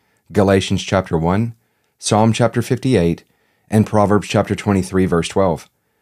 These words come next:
The translation I'm using throughout this podcast is the English Standard Version, also known as the E S V, and our format is the One Year Bible. Let's read. Isaiah chapter fifteen.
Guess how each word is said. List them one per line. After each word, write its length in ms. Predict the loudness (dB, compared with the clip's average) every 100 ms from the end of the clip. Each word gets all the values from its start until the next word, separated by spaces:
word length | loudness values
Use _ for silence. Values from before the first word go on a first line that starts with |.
| _ -10
The 80 |
translation 500 | -2 0 2 2 2
I'm 80 | 0
using 260 | 2 2 0
throughout 260 | 0 0
this 120 | -2 -2
podcast 560 | 0 -2 0 -4 -2
is 120 | -6
the 120 | -6 -4
English 280 | -2 -2
Standard 300 | -2 -2 -2
Version, 460 | 0 0 -2 -4 -6 _ _
also 260 | 0 0 2
known 200 | 2 2
as 100 | 0
the 180 | -2 -2
E 80 | 0
S 140 | -2
V, 300 | -6 -8 -10 _ _ -4
and 140 | -2
our 80 | -2
format 520 | -2 0 2 0 -2
is 140 | -4
the 100 | -2
One 200 | -2 0
Year 100 | 0
Bible. 400 | 0 -4 -6 -14 -20 _ _
Let's 220 | -2 -2
read. 260 | -4 -6 -12 _ _ _ _ _ _ _ _ _ _ _ _ _ -6
Isaiah 480 | -4 0 2 2 0
chapter 380 | 0 -2 -2 -4
fifteen. 560 | -2 -4 -4 -8 -8